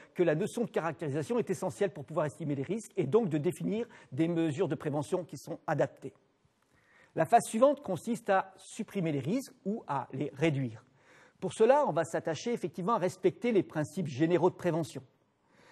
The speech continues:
Les mesures de prévention que l'on va définir, ce sont celles qui sont prises par, euh, l'utilisateur. Elles vont toucher la prévention par organisation. On va faire ensuite de la prévention par protection collective.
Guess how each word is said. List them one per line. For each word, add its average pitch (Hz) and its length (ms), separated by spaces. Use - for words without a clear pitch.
Les 143 120
mesures 220 300
de 202 80
prévention 208 520
que - 120
l'on 165 120
va 151 140
définir, 208 480
ce 175 100
sont 165 160
celles 185 340
qui 165 120
sont 151 160
prises 170 260
par, 131 240
euh, 135 80
l'utilisateur. 147 800
Elles 156 160
vont 196 300
toucher 196 540
la 131 120
prévention 165 640
par 123 140
organisation. 165 760
On 127 40
va 120 120
faire 143 320
ensuite 151 340
de 147 80
la 143 80
prévention 170 480
par - 220
protection - 540
collective. 254 480